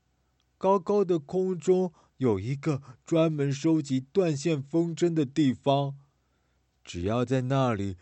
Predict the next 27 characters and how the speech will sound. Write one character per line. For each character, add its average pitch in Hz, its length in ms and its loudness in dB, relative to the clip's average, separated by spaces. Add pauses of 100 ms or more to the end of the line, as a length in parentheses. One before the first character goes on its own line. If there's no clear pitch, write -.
(260)
待 151 200 2
上 143 320 0
三 156 380 0
百 107 320 0
三 151 340 0
十 139 200 0
三 156 360 0
天， 165 380 2 (800)
风 202 360 -2
筝 196 300 4 (320)
就 226 220 0
可 160 240 0
以 143 120 -2
自 151 240 -6
己 120 280 -2
飞 110 240 0
到 113 220 2
地 110 220 -4
上。” 120 420 0 (1900)
男 139 160 0
生 185 320 -2
抬 123 220 -2
头 120 260 -2
看 127 220 -6
着 98 100 -8
天 110 240 -8
空， 147 360 -2